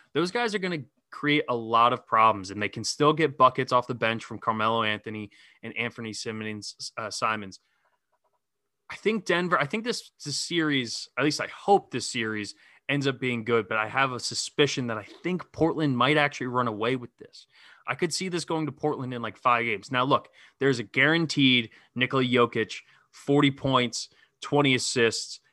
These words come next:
seventeen rebound kinda game. Like, that, that will happen at some point in this series. But I don't know if they're gonna have enough to get past Damian Lillard, C J McCollum. 'Cause remember, too, like, Dame has a lot of playoff experience.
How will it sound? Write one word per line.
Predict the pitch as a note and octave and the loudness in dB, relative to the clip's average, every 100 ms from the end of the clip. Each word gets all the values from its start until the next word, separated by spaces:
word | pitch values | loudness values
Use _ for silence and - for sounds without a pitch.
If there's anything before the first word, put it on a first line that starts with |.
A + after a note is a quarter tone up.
| _ | _
seventeen | - D3 C3+ B2+ B2+ B2 | 0 2 2 0 -2 -4
rebound | A#2 A2+ A2 G#2+ G#2 | -6 -2 0 0 -2
kinda | G#2+ | -6
game. | G#2 G2 G2 | -4 -6 -4
Like, | G#2+ G#2+ | -4 0
that, | B2+ D#3 C3+ | 4 4 4
that | D3 E3+ | 2 4
will | D#3+ F#3 | 4 4
happen | E3 D#3+ D3+ C#3 | 4 2 2 -2
at | B2+ | -6
some | - C3 | -4 -6
point | A#2 B2 A#2+ | -4 -8 -8
in | A2+ A2 | -8 -8
this | G2+ | -8
series. | - A#2 G2 A#1 - - _ _ _ _ _ _ _ _ - | -8 -8 -10 -12 -18 -20 _ _ _ _ _ _ _ _ 0
But | C3 | 2
I | |
don't | C#3+ D#3 E3 | 4 4 4
know | - D3+ | 6 6
if | C#3+ | 6
they're | C3+ | 2
gonna | C3 A#2+ | 0 2
have | B2 | 2
enough | A#2+ A#2 - | 2 -2 -2
to | |
get | A#2 A2 | -4 -6
past | - A2 G#2 - - _ _ _ - | -2 0 0 -2 -14 _ _ _ -8
Damian | A#2+ A#2+ A#2 | -4 -4 -6
Lillard, | A2+ G#2+ G#2+ G2+ | -8 -8 -8 -8
C | B2+ | -6
J | A2+ A2 | -2 -2
McCollum. | G#2 - G2+ G2+ | -4 -6 -6 -6
'Cause | A#2+ C3 | -8 -6
remember, | F3+ G#3 F#3+ | -6 -4 -4
too, | - G3 C3 _ _ - | 0 0 0 _ _ -8
like, | C#3 G#2+ | -8 -2
Dame | C#3+ E3 G3+ | 0 2 0
has | G3+ D#3+ | -2 -2
a | |
lot | B2 A2+ B2 C#3 | -2 4 6 6
of | C#3+ | 4
playoff | - B2 A#2+ A2+ - | 0 2 4 4 0
experience. | - - F#2+ - - | -12 -12 -12 -12 -20